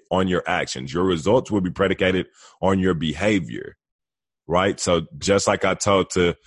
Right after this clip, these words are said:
uh, my friend that she wants to go on to be in the record books of this Big twelve school,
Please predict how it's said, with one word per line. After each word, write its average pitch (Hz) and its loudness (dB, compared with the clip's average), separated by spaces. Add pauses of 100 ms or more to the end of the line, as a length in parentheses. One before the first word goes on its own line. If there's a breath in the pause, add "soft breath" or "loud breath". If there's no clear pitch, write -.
(320 soft breath)
uh, 90 2
my 85 4
friend 104 0
that 78 0
she - -2
wants 82 0
to 82 2 (500 soft breath)
go 95 4
on 85 2
to - -6
be 82 -2
in 87 -2
the 80 0
record 85 0
books 78 -2 (240)
of 82 -4
this 80 -4
Big 87 -2 (100)
twelve 85 0
school, 92 -2